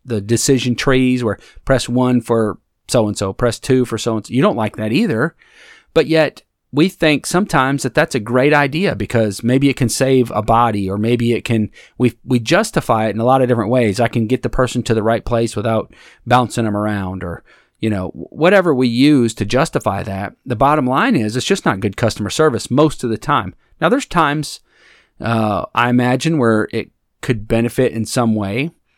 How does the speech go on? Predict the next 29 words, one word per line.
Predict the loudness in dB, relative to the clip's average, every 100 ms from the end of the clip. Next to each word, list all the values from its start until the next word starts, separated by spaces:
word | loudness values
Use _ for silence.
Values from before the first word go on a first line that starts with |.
| _ _ -14
uh, | -8 -4
but | 0
I | 0 0
think | 0 0 0 -2
that | -2 -2 -2 -4 _ _ _ _ _ _ _ _ _ _ _ _ -6
a | -2
live | 0 2 4 2 0
person | -2 -2 -2 -4
answering | -2 -2 -2 0 0
the |
phone | 0 -2 0 -2 -6
is | -8 -8 _
always | 2 4 4 4 2 0 -2 -6 _ _ _ _
the | -2
best | 0 0 -2
scenario. | -4 -4 -6 -8 -12 -14 _ _ _ _ _
Uh, | -8 -6 -4
you | 0 4
may | 4 4 0 -8 _ _ _
shoot | -2 0 4
back | 2 2
at | 2
me | 2
and | 2
say, | 2
Hey, | 4 2
there's, | 2 0 -2
there's | 2 2
this | 4 0